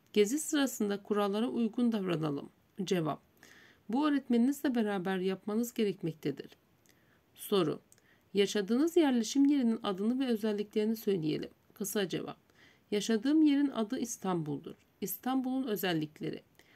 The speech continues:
Asya ve Avrupa'yı birbirine bağlaması,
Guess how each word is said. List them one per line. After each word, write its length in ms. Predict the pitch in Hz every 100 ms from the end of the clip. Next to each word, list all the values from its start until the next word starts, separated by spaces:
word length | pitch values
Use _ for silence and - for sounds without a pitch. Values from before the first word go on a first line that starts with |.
| _ -
Asya 400 | 247 277 302 262
ve 40 |
Avrupa'yı 500 | 233 226 269 262 240
birbirine 480 | 233 233 233 220 208
bağlaması, 680 | 196 180 165 156 147 - -